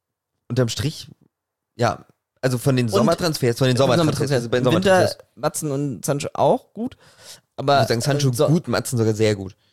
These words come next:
Speaker 2: Ja, ähm, aber vom Sommertransferfenster, boah.
Speaker 1: Da hat man auch irgendwie so ein bisschen die Prioritäten verkannt, die, die, die man hatte.
Speaker 2: Ja.
Speaker 1: Weiß ich auch nicht. Und man hat wahrscheinlich ein bisschen zu viel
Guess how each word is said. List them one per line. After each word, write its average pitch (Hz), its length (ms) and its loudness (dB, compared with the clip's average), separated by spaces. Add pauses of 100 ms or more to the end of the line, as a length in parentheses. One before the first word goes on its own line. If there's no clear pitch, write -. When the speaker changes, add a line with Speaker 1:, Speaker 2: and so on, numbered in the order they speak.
(160)
Speaker 2:
Ja, 135 380 2
ähm, 131 280 -2
aber 123 240 0
vom 131 280 -6
Sommertransferfenster, 170 1120 -4
boah. 113 260 0 (800)
Speaker 1:
Da 107 80 2
hat 113 100 0
man 113 120 2
auch 117 160 0
irgendwie 143 240 -2
so 127 80 0
ein 117 80 -2
bisschen 131 240 -2
die 117 80 -4
Prioritäten 120 680 -4
verkannt, - 580 -10 (760)
die, 113 320 -4
die, - 120 -20
die 113 120 -8
man 107 200 0
hatte. 104 340 -6 (340)
Speaker 2:
Ja. 131 100 0
Speaker 1:
Weiß 117 100 -2
ich 117 80 -4
auch - 180 -8
nicht. 98 200 -16 (500)
Und 127 100 -10
man 120 120 0
hat 135 160 -4
wahrscheinlich 123 460 -2
ein 120 100 -10
bisschen 127 300 -8
zu - 120 -12
viel 139 560 -2